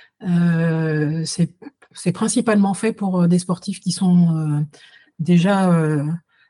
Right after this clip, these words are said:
à très haut niveau, mis à part dans certaines disciplines, euh, comme le basket par exemple, où le Pôle France là, con-, con-, concerne plutôt des jeunes. Euh, mais c'est le bateau amiral. Les Krebs, euh, sont plus, euh, positionnés au niveau, au niveau régional.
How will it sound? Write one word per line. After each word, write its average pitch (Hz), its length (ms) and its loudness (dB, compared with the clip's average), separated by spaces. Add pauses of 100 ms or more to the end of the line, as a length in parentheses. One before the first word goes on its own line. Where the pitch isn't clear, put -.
à 175 100 0
très - 180 -2
haut 180 120 4
niveau, 185 400 2
mis 190 220 2
à 185 60 0
part 185 200 -2
dans 185 100 0
certaines 180 360 -2
disciplines, 170 960 -2
euh, - 20 -8
comme 156 240 -4
le 160 80 0
basket 165 360 -2
par 165 140 0
exemple, 180 300 -2
où - 20 4
le 147 60 -4
Pôle 175 160 2
France - 280 -6
là, 175 100 -2
con-, 165 280 2
con-, 196 140 -12
concerne 185 420 0
plutôt 180 240 -4
des 160 140 2
jeunes. 180 380 0 (960)
Euh, 170 400 2
mais 175 120 4
c'est 196 100 -2
le 185 80 0
bateau 202 220 0
amiral. 190 400 0
Les 185 180 -2
Krebs, - 400 -8
euh, 165 420 0
sont 175 220 -4
plus, 226 380 -6
euh, 170 120 0
positionnés 185 600 -2
au 180 80 2
niveau, 165 420 0
au 165 60 -2
niveau 175 240 2
régional. 175 560 -2